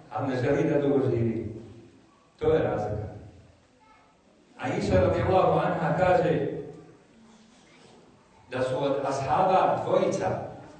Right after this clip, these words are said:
bili koji su bili poznati po dobročinstvu prema svojim roditeljima. A to su bili Osman ibn Affan radijallahu anhu. Ovoga trećeg halifu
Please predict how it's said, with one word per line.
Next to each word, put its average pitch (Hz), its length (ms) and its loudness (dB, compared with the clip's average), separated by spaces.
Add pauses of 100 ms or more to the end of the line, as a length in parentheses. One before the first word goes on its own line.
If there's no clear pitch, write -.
(160)
bili 170 500 0
koji 180 200 4
su - 200 0
bili 165 320 0
poznati 180 520 0
po 147 60 -8
dobročinstvu 143 760 -10
prema 135 200 -6
svojim 156 280 -4
roditeljima. 139 480 -2 (720)
A - 140 0
to 185 140 2
su - 200 0
bili 190 380 0
Osman 175 400 0
ibn 151 180 -2
Affan 135 680 -2
radijallahu 131 680 -2
anhu. 117 280 -6 (1000)
Ovoga - 440 2
trećeg - 360 0
halifu 139 460 2